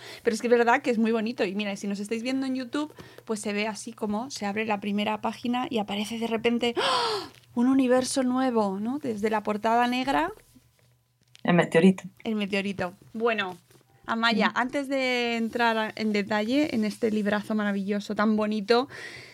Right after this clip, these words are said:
Speaker 1: ¿quién eres? Cuéntanos un poco, ¿quién eres? ¿Quién es Amaya Arrazola?
Speaker 2: Pues,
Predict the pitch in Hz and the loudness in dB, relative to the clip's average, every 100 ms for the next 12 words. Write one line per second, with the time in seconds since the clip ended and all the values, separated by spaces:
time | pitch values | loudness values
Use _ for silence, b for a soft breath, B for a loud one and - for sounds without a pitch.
0 | B - 285 277 240 233 - 233 240 262 | B 0 4 6 6 6 4 -2 0 0
1 | 285 269 233 247 285 247 208 - 220 247 | 4 4 6 4 6 4 4 -6 -4 0
2 | 233 233 233 226 247 240 262 240 226 233 | 0 2 2 0 -2 -2 -2 -2 -2 2
3 | 233 220 233 233 220 202 226 233 214 202 | 2 4 0 -2 -4 -2 0 4 4 2
4 | - b b b b _ _ _ - - | -6 b b b b _ _ _ -14 -4
5 | 233 220 208 202 196 190 190 185 185 185 | 0 2 4 4 4 4 4 4 2 2
6 | 185 - | 0 -6